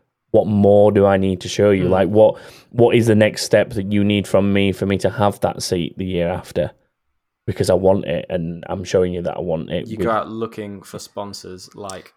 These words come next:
Speaker 2: Hmm.
Speaker 3: mad.
Speaker 2: I mean,
Speaker 3: And
Speaker 2: like,
Speaker 3: even then, it doesn't
Speaker 1: uh,
Speaker 3: really matter. <laughs>
Speaker 2: yeah, they,
Speaker 1: Yeah.
Speaker 2: like, reading between the lines, it sounds like he already has had that conversation with Toto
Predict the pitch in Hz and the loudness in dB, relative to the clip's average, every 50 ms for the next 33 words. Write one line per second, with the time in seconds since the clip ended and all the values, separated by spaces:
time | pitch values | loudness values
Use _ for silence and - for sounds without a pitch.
0 | _ _ _ _ _ _ _ _ - 113 - - 98 95 107 101 95 90 85 85 | _ _ _ _ _ _ _ _ -18 -12 -12 -10 -10 -10 -10 -12 -12 -12 -14 -16
1 | - - _ _ _ _ _ _ - 139 151 156 - 165 165 131 117 113 110 107 | -18 -20 _ _ _ _ _ _ -6 -4 -4 -2 -2 -2 -2 -2 -4 -6 -6 -6
2 | 110 104 98 - 92 92 92 92 - 87 90 92 95 90 82 - - - - - | -8 -8 -8 -12 -14 -10 -10 -10 -10 -10 -14 -16 -16 -16 -16 -16 -18 -20 -20 -18
3 | - - - - 131 127 131 123 120 120 120 117 117 117 123 120 110 110 113 117 | -16 -16 -14 -12 -12 -10 -8 -8 -6 -6 -6 -6 -2 0 2 4 4 4 4 4
4 | 117 - - - _ _ _ _ 127 127 147 156 147 156 175 196 190 180 160 139 | 2 -2 -8 -20 _ _ _ _ -10 -8 -8 -6 -4 -4 -4 -4 -4 -4 -6 -8
5 | - - 123 110 110 104 104 107 110 104 101 95 110 107 - - 113 107 107 107 | -8 -8 -6 -6 -4 -2 0 0 0 -2 -4 -6 -10 -12 -8 -4 -4 -4 -4 -4
6 | 101 92 101 92 92 92 90 - _ - - - _ _ _ _ _ _ _ _ | -8 -8 -6 -4 -4 -4 -6 -8 _ -20 -20 -20 _ _ _ _ _ _ _ _
7 | _ _ _ _ _ _ - 117 107 104 101 98 95 98 95 95 98 95 92 95 | _ _ _ _ _ _ -8 -6 -4 -4 -4 -4 -2 -2 -2 -2 -2 -4 -6 -6
8 | 95 95 98 104 104 - _ _ _ _ _ _ _ _ _ _ _ _ 117 107 | -8 -10 -12 -14 -18 -20 _ _ _ _ _ _ _ _ _ _ _ _ -16 -14
9 | - - - 107 95 90 - 98 95 - - - 98 90 - - 101 92 95 95 | -12 -8 -6 -6 -6 -4 -4 -8 -8 -8 -12 -14 -14 -14 -10 -8 -4 -4 -4 -4
10 | - - 82 80 80 - - - _ - - - - - - - - - - | -6 -12 -16 -16 -16 -16 -18 -18 _ -14 -14 -14 -14 -14 -16 -16 -16 -16 -18